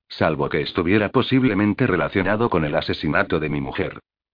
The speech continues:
Afirmó que desconocía cuál podría ser esa relación.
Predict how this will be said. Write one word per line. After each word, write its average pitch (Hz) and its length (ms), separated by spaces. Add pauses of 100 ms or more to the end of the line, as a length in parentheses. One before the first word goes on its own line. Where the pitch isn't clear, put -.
(140)
Afirmó 110 500
que 90 140
desconocía 95 680
cuál 85 260
podría 92 360
ser 117 220
esa 101 200
relación. 78 580